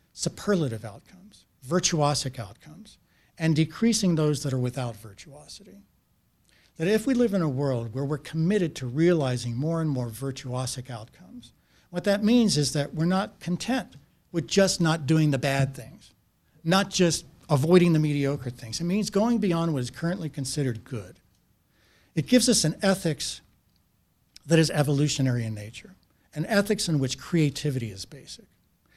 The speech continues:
Every ethical system has blind spots. You scale it up by human terms or by machine terms,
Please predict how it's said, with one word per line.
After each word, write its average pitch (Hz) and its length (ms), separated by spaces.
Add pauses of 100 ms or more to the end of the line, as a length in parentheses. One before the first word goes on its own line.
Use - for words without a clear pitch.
(260)
Every 247 360
ethical 175 400
system 147 540
has 127 520 (140)
blind 113 380
spots. - 500 (600)
You 127 120
scale 190 480
it 180 80
up 180 280
by 120 140
human 208 360
terms 208 360
or 123 40
by 127 140
machine 196 420
terms, 170 440